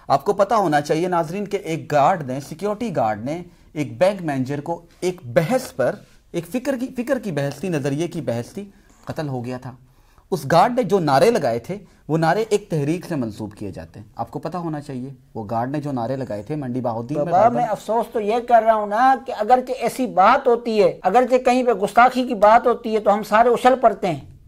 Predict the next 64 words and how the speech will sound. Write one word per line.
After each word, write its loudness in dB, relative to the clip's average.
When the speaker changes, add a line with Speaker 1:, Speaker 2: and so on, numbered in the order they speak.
Speaker 1:
बिल्कुल, -8
उछलना 2
Speaker 2:
अब 0
जब 8
Speaker 1:
चाहिए, 4
Speaker 2:
हमारे 8
सर 4
पे 4
Speaker 1:
उछलना 6
Speaker 2:
आइए, 6
Speaker 1:
भी 4
चाहिए, -6
उछलना -6
चाहिए। -10
Speaker 2:
जब 4
हमारे 6
सर 2
पे 2
आइए, 2
Speaker 1:
हम -4
खामोश -2
हैं। 4
Speaker 2:
हम -2
मजहबी 4
लिबादा 4
औरे 8
बैठे 4
जो 2
हैं, 0
हम, -8
Speaker 1:
हम्म। -16
Speaker 2:
हम 2
मजहब 6
के 4
नाम 4
पे 4
खाते 4
हैं, 0
दीन 2
के 6
नाम 4
पर 4
तो 4
हम 4
खाते 4
हैं। 0
और 4
आज 6
तो 2
सारी 4
दुनिया 2
ने 0
देख 6
लिया 4
होगा 6
शाहजेब 4
खान 2
का 6
प्रोग्राम, 2
जी, -2
Speaker 1:
शाहजेब 2
खान -6
सादा -6
का -16